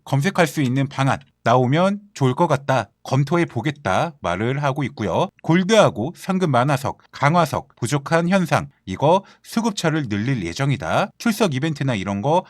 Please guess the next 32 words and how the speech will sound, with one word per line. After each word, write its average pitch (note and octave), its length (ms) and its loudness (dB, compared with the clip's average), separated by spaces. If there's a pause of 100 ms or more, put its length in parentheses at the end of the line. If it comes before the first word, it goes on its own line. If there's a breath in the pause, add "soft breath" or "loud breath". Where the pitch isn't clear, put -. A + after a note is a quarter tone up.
(100)
활용해가지고 D#3+ 760 -2
지급을 B2+ 500 -4
하겠다. C#3 480 -4 (120)
이런 F3 240 4
말이 C#3 200 4
있었고요. G#2+ 580 -4
시간의 A#3 560 2
전장, B2+ 580 0
현재 F3+ 680 0
스펙이 G3+ 380 -2
많이 C3 180 4
올라가면서 B2 720 0
십 - 220 -6
초 - 180 -6
컷, G#2+ 240 -2
십오 - 320 -2
초 - 240 -6
컷 G#2 220 -4
이런 A2+ 240 0
것들이 C3 320 -2
많이 A2 200 -2
나왔죠. B2 500 0 (100)
운빨 F3 340 4
요소가 D#3 380 2
강한 C3+ 320 0
부분인데 B2 640 0 (120)
관련해서 C3+ 720 0
밸런스 F#2+ 460 -4
검토하겠다. G2+ 800 -4
시간의 G3+ 400 0
전장은 A#2+ 720 -2
맨날 A2 480 -2